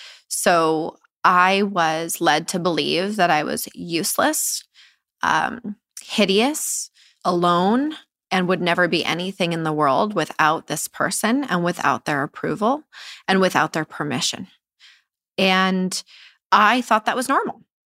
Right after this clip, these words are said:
I just thought, "Oh, this is what having a boyfriend is like." But deep down in my soul, I knew that was not right. And I would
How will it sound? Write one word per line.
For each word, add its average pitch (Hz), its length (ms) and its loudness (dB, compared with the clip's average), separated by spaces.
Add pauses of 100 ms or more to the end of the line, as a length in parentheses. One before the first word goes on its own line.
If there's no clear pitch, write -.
(160)
I 214 100 4
just 208 160 0
thought, 196 240 4
"Oh, 302 160 4
this 190 240 -4
is 196 140 -2
what 180 260 0 (340)
having 160 380 0
a 208 40 2
boyfriend 170 500 -4
is 240 180 -2
like." - 480 -4 (380)
But 208 260 0
deep 269 280 -2
down 190 260 0
in 160 100 -4
my 156 140 -4
soul, 226 340 0
I 170 140 2
knew 165 420 -4
that 151 220 -2
was - 160 -8
not - 200 -12
right. - 200 -10 (220)
And 170 540 0 (160)
I 175 80 4
would 175 260 0